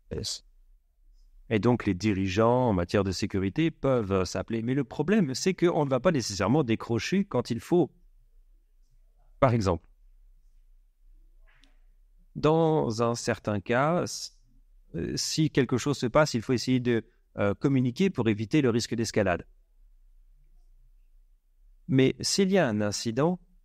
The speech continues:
Speaker 2: et qu'on ne se parle pas, par exemple, si le Japon essaye d'appeler ses homologues en Chine,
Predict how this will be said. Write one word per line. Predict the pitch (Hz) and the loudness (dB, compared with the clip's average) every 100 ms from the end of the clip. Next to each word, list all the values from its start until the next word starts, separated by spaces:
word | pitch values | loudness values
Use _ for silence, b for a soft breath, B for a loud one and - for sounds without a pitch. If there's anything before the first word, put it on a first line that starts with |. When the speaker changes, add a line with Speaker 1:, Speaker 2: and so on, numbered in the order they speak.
| _ _ | _ _
Speaker 2:
et | 135 | -2
qu'on | - 143 | 0 -2
ne | |
se | - 131 | -2 -4
parle | 123 147 131 123 | -2 -2 0 -2
pas, | 110 87 - _ - | -2 -4 -6 _ -4
par | 123 | -2
exemple, | 104 98 85 _ _ _ _ _ _ _ - | 0 -2 -4 _ _ _ _ _ _ _ -4
si | 139 147 | -2 2
le | 135 | 2
Japon | 113 110 - 127 131 | 2 -2 -2 -4 -4
essaye | 131 123 - 131 131 123 | -4 -4 0 0 0 2
d'appeler | 117 110 120 123 123 | 0 0 0 0 0
ses | - 107 117 | -4 -2 2
homologues | 117 117 110 | 4 2 0
en | 104 | -2
Chine, | - - 117 | -2 0 -2